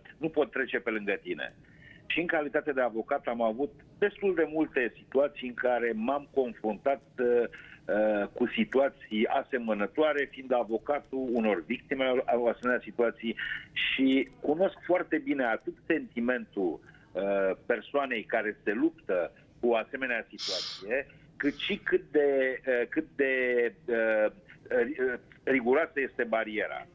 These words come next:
suntem într-o situație total nefericită, pentru că niște dispoziții de procedură care sunt uti-, care au fost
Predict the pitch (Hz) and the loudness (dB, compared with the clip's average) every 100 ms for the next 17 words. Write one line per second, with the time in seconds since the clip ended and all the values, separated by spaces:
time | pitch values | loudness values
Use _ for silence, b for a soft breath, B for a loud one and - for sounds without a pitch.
0 | - - - - 202 214 226 214 175 160 | -20 -20 -20 -6 -6 -2 -2 -2 0 0
1 | 127 113 - 147 - 139 117 117 104 135 | 0 -6 0 0 0 -4 0 0 2 -2
2 | 165 165 - 120 104 - 92 - 87 - | 0 -4 -2 -2 -2 -8 -6 -4 -2 -4
3 | B B - 147 143 139 - 143 139 - | B B -4 -2 -4 -6 0 4 2 0
4 | - 135 139 - 139 117 117 - 113 107 | -10 -4 -4 2 0 0 -8 0 2 2
5 | 190 175 - 95 110 B B - 117 - | -4 -6 -4 -4 -4 B B -2 -2 0
6 | 151 190 - 147 104 123 107 80 - B | -2 -2 0 -2 0 0 2 0 -6 B
7 | - 127 120 117 - 170 160 - - - | -2 -2 0 -4 -6 -8 -8 -12 -12 -2
8 | 135 107 127 123 117 175 | -2 0 0 0 0 -2